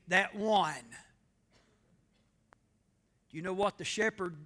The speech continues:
did to that little sheep? He broke his leg so he wouldn't keep running off.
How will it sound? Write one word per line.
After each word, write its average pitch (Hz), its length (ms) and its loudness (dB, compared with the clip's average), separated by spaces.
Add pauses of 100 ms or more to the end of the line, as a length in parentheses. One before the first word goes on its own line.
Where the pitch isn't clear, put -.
(420)
did 208 220 0
to 208 80 -4
that 220 220 0
little 226 180 -4
sheep? 277 460 -6 (1900)
He - 40 -20
broke 175 320 -4
his 165 160 -6
leg 202 440 -4 (1500)
so 208 100 -4
he 220 60 4
wouldn't 214 320 -2
keep 226 200 -6
running 226 300 -4
off. 254 440 -6